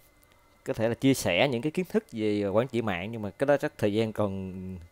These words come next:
sắp tới á, chứ hiện tại thì trên kênh của mình, video của mình thì, ờ, chủ yếu là những cái review, nghiên cứu những cái thiết bị, chứ còn chuyên sâu vô để làm, để chạy thì thật sự là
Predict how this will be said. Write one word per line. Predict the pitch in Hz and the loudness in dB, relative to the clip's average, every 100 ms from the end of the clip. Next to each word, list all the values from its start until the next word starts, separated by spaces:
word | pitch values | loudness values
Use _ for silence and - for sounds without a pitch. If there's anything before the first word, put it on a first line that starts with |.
| _ _ - | _ _ -4
sắp | 143 - | -4 2
tới | 139 185 | 4 4
á, | |
chứ | 180 117 | 2 -2
hiện | 107 | -2
tại | 110 95 101 | 0 0 0
thì | 104 | -4
trên | - 120 117 123 113 | -4 -6 -4 -6 -4
kênh | - 123 | -2 0
của | 127 | 0
mình, | 110 104 | -2 -2
video | 101 123 123 | 0 4 6
của | 123 | 4
mình | 117 104 | 0 -4
thì, | 98 101 | -4 -4
ờ, | 101 95 _ - - - _ _ | -4 -6 _ -20 -20 -20 _ _
chủ | - | -2
yếu | 123 165 | 2 4
là | 143 | 4
những | 107 107 139 | 0 -4 -4
cái | 151 | -4
review, | 156 151 127 104 127 143 139 131 120 110 | -2 -4 -4 2 6 6 4 -2 -8 -6
nghiên | 123 | -4
cứu | 127 175 | 0 0
những | 156 | 0
cái | 143 - | -8 -10
thiết | 185 | -2
bị, | 104 110 117 - - | 0 0 -2 -8 -12
chứ | 151 | -2
còn | 110 101 92 | -2 -2 -4
chuyên | - 143 | 2 2
sâu | 127 143 143 143 | 4 6 6 6
vô | 143 139 | 4 2
để | 131 | 2
làm, | 123 113 110 101 101 | 2 4 4 0 -8
để | 113 - | -12 -2
chạy | 95 113 117 | 0 0 0
thì | 107 104 | -2 -2
thật | 104 | -6
sự | - | -8
là | 107 | -8